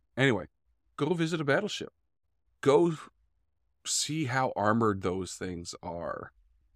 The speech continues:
And then you'll get a better understanding of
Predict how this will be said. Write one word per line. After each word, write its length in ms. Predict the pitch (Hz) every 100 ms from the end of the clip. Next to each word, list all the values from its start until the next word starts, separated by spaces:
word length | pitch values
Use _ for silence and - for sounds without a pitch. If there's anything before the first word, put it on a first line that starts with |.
| _ _ _
And 100 | 95
then 240 | 98 98
you'll 260 | 98 104 110
get 360 | 113 113 104 78
a 280 | 95 95 95 104
better 540 | 107 107 101 95 - - _ _ _ _ _
understanding 1080 | 107 107 95 - - 110 101 92 82 53 50 - _ _ -
of 720 | 90 82 87 82 73 - -